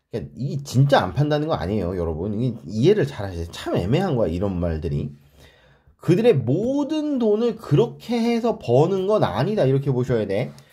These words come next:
그럼 그 해석은 누구한테서 나오는 거냐? 저 all한테서 나오는 거예요.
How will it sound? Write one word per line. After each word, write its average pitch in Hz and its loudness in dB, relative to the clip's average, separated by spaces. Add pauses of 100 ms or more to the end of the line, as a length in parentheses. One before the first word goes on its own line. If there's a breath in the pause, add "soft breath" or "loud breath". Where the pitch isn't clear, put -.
(180 loud breath)
그럼 269 -2
그 170 2
해석은 220 2
누구한테서 226 -2
나오는 135 2
거냐? 151 0
저 156 -4
all한테서 214 0
나오는 117 0
거예요. 85 -4